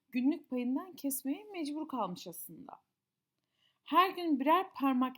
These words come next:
eksilen arpa son zamanlarda iyice azalmış. Hoca hayvana yem verirken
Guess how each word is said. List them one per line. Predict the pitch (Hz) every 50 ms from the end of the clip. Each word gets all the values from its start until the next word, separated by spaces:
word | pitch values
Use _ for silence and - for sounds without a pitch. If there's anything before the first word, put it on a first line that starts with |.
| -
eksilen | - 220 214 - - - 220 240 240 226
arpa | 214 - 196 226 262 294 285 - - 190 165 180 - _ _ _ _ _ _ _
son | - - 311 349 359
zamanlarda | 294 311 269 220 208 196 196 190 185 180 190 196 285
iyice | - - - 247 247 208 185 202 156
azalmış. | 151 147 135 143 135 139 139 _ _ - - - - - - _ _ _ _ _ _ _ _ _ _ _ _ _ _ _ _ _ _ _ _ _ _ _ _
Hoca | - 240 254 226 330 330
hayvana | 311 330 311 302 302 320 320 339
yem | 349 339 339 330 330
verirken | 339 359 359 403 427 403 - - 311 302 320 -